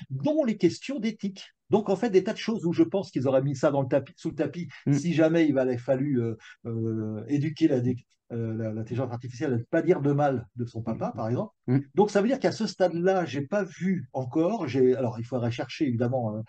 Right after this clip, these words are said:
Speaker 1: très profondément, euh, de choses. Euh, on peut dire qu'aujourd'hui, euh, l'apprentissage par renforcement, il évite, effectivement, euh, le, le racisme, et cetera. Donc, il peut être un petit peu woke, parce que des fois, euh, effectivement,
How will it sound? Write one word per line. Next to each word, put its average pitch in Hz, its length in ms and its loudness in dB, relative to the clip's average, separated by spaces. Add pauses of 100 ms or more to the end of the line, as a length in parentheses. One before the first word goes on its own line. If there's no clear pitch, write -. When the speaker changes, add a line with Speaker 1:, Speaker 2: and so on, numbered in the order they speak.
(260)
Speaker 1:
très 123 80 0
profondément, 135 560 -2 (180)
euh, 139 100 2
de 294 120 6
choses. 240 360 0 (380)
Euh, 139 260 0
on 170 100 2
peut 196 180 4
dire 233 180 2
qu'aujourd'hui, 190 960 -2
euh, 135 440 2 (180)
l'apprentissage 180 580 -2
par 170 140 0
renforcement, 160 560 -2
il 131 100 0
évite, 123 300 -2
effectivement, 120 760 -2
euh, 110 80 -2
le, 113 160 -4
le 113 80 -2
racisme, 120 420 -4
et 117 40 -4
cetera. 165 280 -8
Donc, 127 200 -6
il 127 120 -8
peut 165 100 0
être 170 180 2
un 156 60 -6
petit 170 140 -8
peu 156 100 0
woke, 151 340 2
parce 123 160 -8
que 127 80 -4
des 123 140 0
fois, 123 260 -4
euh, 107 140 -6
effectivement, 120 420 -6